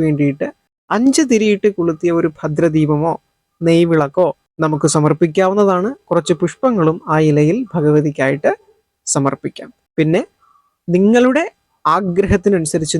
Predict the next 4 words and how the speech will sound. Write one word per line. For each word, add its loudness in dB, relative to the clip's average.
നിങ്ങളുടെ 2
ഇഷ്ടത്തിനനുസരിച്ച് -2
വിശേഷപ്പെട്ട -2
വസ്തുക്കൾ, -2